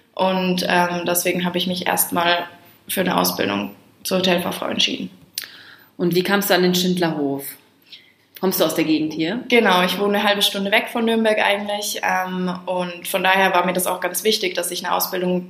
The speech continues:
Speaker 1: trotzdem noch in der Nähe, ähm, von meinem Elternhaus hab.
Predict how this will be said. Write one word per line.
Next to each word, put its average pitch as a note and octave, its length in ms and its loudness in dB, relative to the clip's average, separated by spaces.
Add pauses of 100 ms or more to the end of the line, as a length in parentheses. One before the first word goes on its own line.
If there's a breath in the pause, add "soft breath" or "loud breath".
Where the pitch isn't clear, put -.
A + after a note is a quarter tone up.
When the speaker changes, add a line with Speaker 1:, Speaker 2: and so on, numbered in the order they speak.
Speaker 1:
trotzdem G3+ 320 2
noch F#3+ 100 0
in F#3 140 0
der F3+ 100 2
Nähe, G#3 320 4
ähm, G#3 680 0
von G#3 120 -4
meinem G3 160 0
Elternhaus G3+ 640 -2
hab. G3+ 260 -2